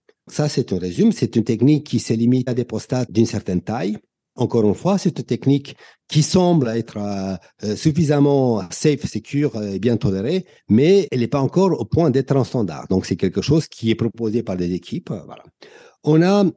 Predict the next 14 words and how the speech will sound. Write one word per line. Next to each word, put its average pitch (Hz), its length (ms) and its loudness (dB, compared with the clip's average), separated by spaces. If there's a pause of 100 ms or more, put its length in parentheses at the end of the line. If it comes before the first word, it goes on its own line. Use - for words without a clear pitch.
(100)
ensuite 185 500 0
l-, 117 360 -4
l'aquabim. 147 580 2
L'aquabim, 131 540 -2
c'est 151 220 -4
une - 40 -20
technique 185 440 -2
orientée 156 400 2
par, 123 320 -4
par 127 180 -4
ordinateur. 110 580 0 (140)
On 170 120 2
va 165 140 2
retirer 160 540 0